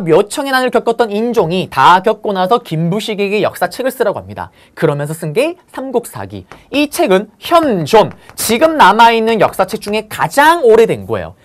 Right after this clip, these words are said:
여러분들이 알고 있는 고구려의 백제, 신라의 역사는 싹 다 이 책을 기반으로 쓰여진 겁니다. 교과서도 마찬가지고요. 그리고 이 책은 정말 전통 있는 양식으로 쓰여진 기전체 양식이다라는 거.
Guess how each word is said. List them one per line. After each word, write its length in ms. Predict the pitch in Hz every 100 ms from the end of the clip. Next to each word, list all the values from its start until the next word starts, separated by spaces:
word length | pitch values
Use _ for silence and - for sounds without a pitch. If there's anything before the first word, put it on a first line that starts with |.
| _
여러분들이 420 | - 190 285 294 294
알고 200 | 262 269
있는 140 | 262
고구려의 480 | 165 151 202 220 226
백제, 480 | 165 - 220 226 226
신라의 440 | 247 226 233 233
역사는 300 | 165 - 220
싹 240 | - 277
다 80 | 277
이 160 | 254 262
책을 260 | - 269
기반으로 380 | 262 185 185 202
쓰여진 380 | 285 202 180 98
겁니다. 340 | 101 101 - _ _ _ _
교과서도 380 | 156 127 156 165
마찬가지고요. 560 | 95 120 120 - - - _ _ _
그리고 480 | - 139 143 277 330 - _
이 140 | 262 269
책은 380 | - 226 202 - _
정말 720 | - 151 240 302 311 311 311
전통 640 | - 139 185 277 - 320 311
있는 360 | 294 294 302
양식으로 440 | 190 185 196 202 185
쓰여진 380 | - 151 196 208
기전체 600 | - 160 190 262 254 247
양식이다라는 760 | 208 208 202 196 190 98 104
거. 160 | 98